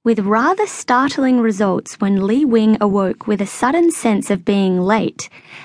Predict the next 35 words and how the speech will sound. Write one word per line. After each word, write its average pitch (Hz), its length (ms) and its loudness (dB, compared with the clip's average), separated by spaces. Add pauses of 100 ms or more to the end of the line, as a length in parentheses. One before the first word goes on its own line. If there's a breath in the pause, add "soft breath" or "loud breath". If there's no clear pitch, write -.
and 226 120 6
made 233 200 4
a 240 40 0
spring 262 460 2
from 220 140 2
the 214 80 4
bunk. 247 440 -2 (120)
The 233 80 2
chair, 233 500 2
of 208 180 -4
course, 196 400 0
followed 233 420 0
him, 180 400 -2 (320 soft breath)
and 208 200 4
the 202 80 2
loud 240 600 4
yell 214 300 2
of 208 140 0
fear 269 440 0
and 233 200 4
pain 196 380 0
raised 247 420 2
by 233 140 2
the 226 120 2
victim 196 420 0
brought 202 280 0
half 262 380 0
the 277 100 0
homestead 220 580 0
to 214 60 -6
the 208 120 -4
scene 190 240 -2
of 185 80 -2
the 196 80 -4
catastrophe. 190 840 -4